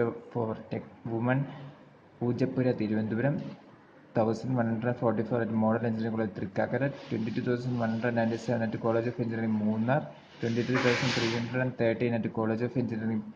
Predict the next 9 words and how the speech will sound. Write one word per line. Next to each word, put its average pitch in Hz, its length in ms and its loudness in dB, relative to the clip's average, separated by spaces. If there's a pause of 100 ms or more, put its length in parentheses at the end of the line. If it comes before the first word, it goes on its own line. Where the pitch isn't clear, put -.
Pattanappuram, 117 1400 0 (360)
twenty-eight 120 400 2
thousand 123 360 2
and 120 160 0
fifty-six. 117 540 -6
At 113 200 -4
College 113 240 2
of 120 140 -2
Engineering, 117 480 0